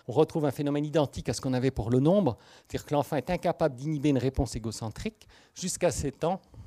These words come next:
voire plus tôt, hein, euh, certains réussissent, sont des âges moyens, en tout cas jusqu'à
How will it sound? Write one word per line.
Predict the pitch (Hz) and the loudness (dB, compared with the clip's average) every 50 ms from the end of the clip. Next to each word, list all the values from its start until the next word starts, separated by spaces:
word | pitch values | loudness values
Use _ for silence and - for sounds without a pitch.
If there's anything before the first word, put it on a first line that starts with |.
| - | -10
voire | - 113 117 113 - | -2 0 0 0 0
plus | - - - 113 | -4 -12 -14 -12
tôt, | - - 147 185 190 - - | -6 -2 -2 -2 -2 -2 -4
hein, | 117 131 151 143 104 95 123 | -4 -4 -4 -6 -8 -10 -12
euh, | 113 110 110 107 | -14 -12 -12 -12
certains | 101 - - - 113 - - 123 | -12 -14 -14 -14 -14 -12 -10 -10
réussissent, | 104 104 107 107 - 113 107 - | -8 -8 -10 -10 -12 -14 -14 -12
sont | - 123 | -10 -8
des | 117 110 104 - | -8 -8 -6 -6
âges | 113 107 98 | -6 -6 -6
moyens, | 107 110 113 123 147 180 185 | -6 -6 -2 0 2 2 2
en | 139 | 0
tout | - - - | -2 -4 -4
cas | - 143 | -4 -4
jusqu'à | 131 - - - - | -4 -4 -8 -8 -8